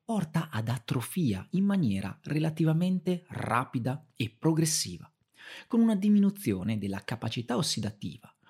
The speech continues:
un accorciamento delle fibre muscolari e di conseguenza una ridotta compliance muscolare. Tutto ciò si traduce in una diminuzione della capacità del soggetto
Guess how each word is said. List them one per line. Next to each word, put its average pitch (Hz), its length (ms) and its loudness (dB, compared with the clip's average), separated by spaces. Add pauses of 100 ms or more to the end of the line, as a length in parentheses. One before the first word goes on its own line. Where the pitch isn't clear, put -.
un 233 140 6
accorciamento 202 800 0
delle 80 160 -8
fibre 120 280 0
muscolari 107 640 -2 (220)
e 110 100 -4
di 110 80 0
conseguenza 117 720 0 (280)
una 113 240 0
ridotta 156 680 0
compliance 117 840 -2
muscolare. 120 560 -2 (800)
Tutto 170 220 6
ciò 113 300 2 (240)
si - 160 -8
traduce 135 680 2
in 147 140 6
una 147 160 6
diminuzione 135 840 2
della 113 320 -4
capacità 143 640 0
del 101 160 -4
soggetto 113 720 -4